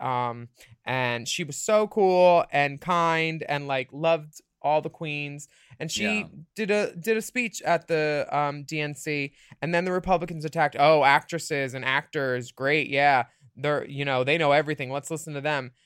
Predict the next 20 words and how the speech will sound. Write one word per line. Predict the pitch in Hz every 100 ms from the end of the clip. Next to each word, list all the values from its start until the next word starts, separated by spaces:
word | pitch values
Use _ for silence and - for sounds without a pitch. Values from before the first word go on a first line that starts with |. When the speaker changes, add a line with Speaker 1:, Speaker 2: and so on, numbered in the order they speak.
| _ _ _
Speaker 1:
Yet | 143 170 160
they | 175
had | 180 165
Clint | - 196 185
Eastwood | 185 - 156 156 143 123 _ _ _ _ 175
eight | 175
years | 170 170 160
ago | 160 143 139
Speaker 2:
Girl. | 139
Speaker 1:
yelling, | 151 156 156 -
li-, | 156 170
yelling | 165 185 180
at | 165
a | 156
chair. | - 165 156 135 117 - _ _ _ -
Like, | - 160
Speaker 2:
Girl, | 190 180
bye. | 143 117 110 107 117 117 - _ -
Speaker 1:
bye, | 151 165 151 139 131 131 147 -
bye. | 160 156 151